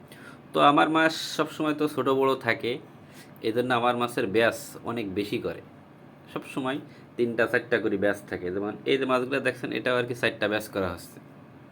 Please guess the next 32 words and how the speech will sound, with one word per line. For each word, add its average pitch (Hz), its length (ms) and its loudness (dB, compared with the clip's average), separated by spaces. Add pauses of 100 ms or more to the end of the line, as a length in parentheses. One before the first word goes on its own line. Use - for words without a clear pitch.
(520)
ঠিক 127 120 -2
আছে, 113 160 -2
এই 104 80 -2
যে 107 120 -2
দেখেন, 107 360 -6
ভাই 95 180 0
হচ্ছে 95 240 -6
মাছগুলা, 104 500 -2 (440)
আহ, 90 220 -2
বা 95 140 0
বাছাই 98 360 0
করছিল। 98 460 -2 (960)
তো 110 60 -6
ওটা 107 180 0
মূলত 104 300 -2
আর 104 60 0 (100)
কি 104 80 0
ব্যাস, 104 260 2 (280)
মানে, 101 180 -6
সাইজ 117 320 -2
অনুযায়ী 123 340 -2
আর 120 160 -2
কি 107 80 -2
বাছাই 92 280 -4
করছিল। - 360 -12 (1400)
তো 131 60 -4
মাছ 143 440 2
কী 147 120 4
দামে 135 260 2
বিক্রি 127 340 -4
করছি, 135 340 -2
মাছের 117 380 0